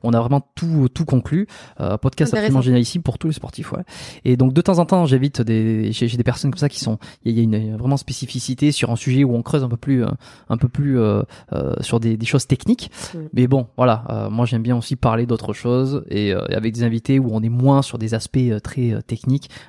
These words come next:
Speaker 1: Voilà, on a parlé de, de masculinité et de, d'écologie et tout autre, et je trouve ça pas mal.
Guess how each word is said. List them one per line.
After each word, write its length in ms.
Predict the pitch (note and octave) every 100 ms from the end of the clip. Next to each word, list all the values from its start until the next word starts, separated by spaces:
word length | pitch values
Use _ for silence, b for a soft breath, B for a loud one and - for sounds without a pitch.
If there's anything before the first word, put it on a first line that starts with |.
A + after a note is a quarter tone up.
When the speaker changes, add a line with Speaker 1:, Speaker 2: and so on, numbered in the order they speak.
| -
Speaker 1:
Voilà, 200 | A#2 G#2
on 80 | -
a 80 | B2+
parlé 260 | A2+ G#2+
de, 140 | A2+ F#2+ - B B B B B B B
de 60 | C3+
masculinité 1120 | B2 B2 - B2 A2+ - C3 C3+ C3+ - B2+
et 60 | A#2
de, 240 | A#2+ A2+
d'écologie 840 | A#2 B2 - B2+ A#2+ A#2 C#3 C#3+ D3
et 60 | A#2+
tout 240 | - B2+
autre, 160 | A2 -
et 20 |
je 60 | -
trouve 100 | C3
ça 140 | B2+
pas 140 | -
mal. 180 | D3 B3